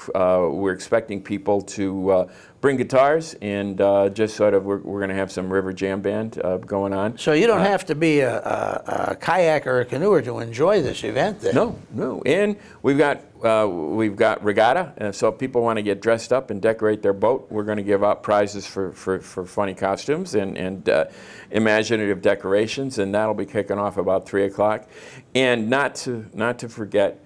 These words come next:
Speaker 1: we've got, uh, probably, I think, the world's best duck race, uh, the Lackawanna River Duckathon,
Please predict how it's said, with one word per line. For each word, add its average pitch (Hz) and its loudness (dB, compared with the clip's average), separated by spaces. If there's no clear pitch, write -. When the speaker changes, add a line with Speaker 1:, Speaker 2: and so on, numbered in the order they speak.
Speaker 1:
we've 110 0
got, 107 2
uh, 90 0
probably, 120 0
I 101 2
think, 98 -6
the 98 0
world's 98 2
best 92 -2
duck 98 2
race, 90 -4
uh, 82 -6
the 90 -6
Lackawanna 95 0
River 90 0
Duckathon, 95 -2